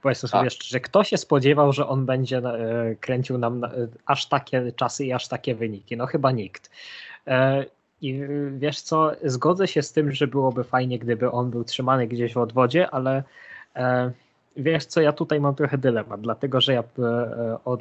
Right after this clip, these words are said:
Speaker 1: od lat mówię, wsadźcie Martina Hippę do samochodu L M P dwa, wsadźcie go, dajcie mu szansę. Może on nie chce, może on nie ma czasu, e,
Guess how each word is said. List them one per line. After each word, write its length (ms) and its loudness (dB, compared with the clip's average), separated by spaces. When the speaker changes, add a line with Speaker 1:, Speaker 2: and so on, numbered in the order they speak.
Speaker 1:
od 140 -4
lat 280 0
mówię, 300 0
wsadźcie 540 -2
Martina 420 0
Hippę 300 -4
do 100 -4
samochodu 460 -4
L 140 0
M 120 -4
P 120 -2
dwa, 320 -8
wsadźcie 520 -2
go, 160 0
dajcie 360 0
mu 120 -4
szansę. 420 -10
Może 360 2
on 200 0
nie 160 0
chce, 260 -6
może 300 0
on 120 -4
nie 120 -4
ma 140 -8
czasu, 380 -8
e, 40 -12